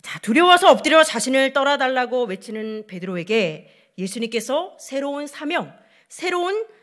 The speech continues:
어, 정체성을 부여해 주셨습니다. 그것이 바로 사람을 취하는 것,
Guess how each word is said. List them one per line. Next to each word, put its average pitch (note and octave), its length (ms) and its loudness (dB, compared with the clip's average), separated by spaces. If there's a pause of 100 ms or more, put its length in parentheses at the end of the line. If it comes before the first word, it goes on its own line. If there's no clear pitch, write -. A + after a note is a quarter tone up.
(120)
어, D#3+ 140 -12
정체성을 A3 720 -4
부여해 B3 420 -2
주셨습니다. F3 640 -14
그것이 G#3 260 -10
바로 A#3+ 260 0
사람을 F4+ 400 -2
취하는 E4+ 340 -2
것, A#3+ 240 -2